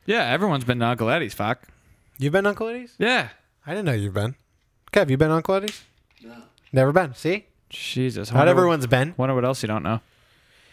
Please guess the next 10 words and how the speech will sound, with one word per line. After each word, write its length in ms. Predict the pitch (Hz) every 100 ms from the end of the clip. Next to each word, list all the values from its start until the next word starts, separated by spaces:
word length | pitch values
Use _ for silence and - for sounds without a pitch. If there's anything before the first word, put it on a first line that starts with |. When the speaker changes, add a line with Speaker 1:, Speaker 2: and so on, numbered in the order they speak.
| - _
Speaker 2:
Uh, 540 | - 127 120 113 113 110
so 160 | -
we 80 | 151
go 180 | 147 160
there. 220 | 190 156
I 60 | 117
have, 400 | 120 123 110 -
you 140 | 143 131
know, 200 | 107 117
two 680 | - - 143 139 139 135